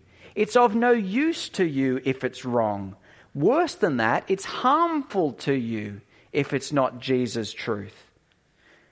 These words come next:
Uh, this is not an opinion that you can try on and see if it works for you. The claim of Jesus is a reality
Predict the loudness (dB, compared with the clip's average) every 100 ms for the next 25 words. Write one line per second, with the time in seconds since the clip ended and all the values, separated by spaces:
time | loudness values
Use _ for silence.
0 | _ -6 -2 -2 -2 0 2 2 2 0
1 | -2 -2 0 0 0 0 -2 -2 -2 -2
2 | -4 0 2 4 4 2 0 0 0 0
3 | 0 -2 0 0 -4 -6 -4 -4 -4 -8
4 | -10 -14 _ _ _ _ _ _ _ -2
5 | 0 4 4 4 0 -2 0 2 2 2
6 | 2 2 0 -2 0 0 0 2 4 6
7 | 4 4 0 -2 -4